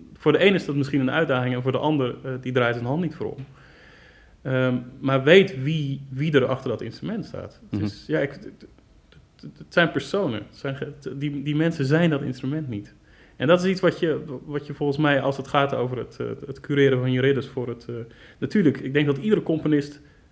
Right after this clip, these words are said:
Speaker 1: uitvoerders heeft waar hij gewoon ongelooflijk graag mee werkt. En omdat je, omdat je elkaar kent. Maar zelfs de, de, de mensen die ik niet ken en die me om een vri-, om een stuk vragen, dat, dat,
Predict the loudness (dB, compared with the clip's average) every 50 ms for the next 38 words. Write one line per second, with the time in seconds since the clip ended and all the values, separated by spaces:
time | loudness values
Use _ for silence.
0 | _ 0 0 0 2 2 0 0 0 2 2 0 0 0 0 -2 -2 -2 -4 -6
1 | -8 -8 -10 -14 0 4 6 6 6 6 4 4 4 2 0 -4 -4 -2 -2 -2
2 | -2 -4 -4 -2 -2 -2 -2 -6 -10 -18 -20 _ -20 -20 -16 -16 -14 -12 -10 -10
3 | -10 -12 -14 -16 -18 -16 -14 -14 -10 -8 -8 -8 -4 -2 -2 -2 -2 -2 -2 -2
4 | -2 -2 -4 -8 -14 -20 -20 -20 -20 -20 -20 -20 -20 -20 -20 -20 _ _ _ _
5 | -4 -2 -2 -2 -2 -4 -8 -12 -4 4 6 8 8 8 6 2 -2 -6 -6 -4
6 | -6 -6 -4 -2 -2 0 0 0 0 0 0 2 2 2 0 0 -2 -2 -4 -2
7 | -4 -4 -4 -4 -2 -2 -2 -2 -2 -2 -4 -4 -4 -2 -2 -2 -2 -2 -2 -4
8 | -2 -2 -2 -2 0 0 -2 -2 -2 -4 -6 -8 -10 -6 -6 -6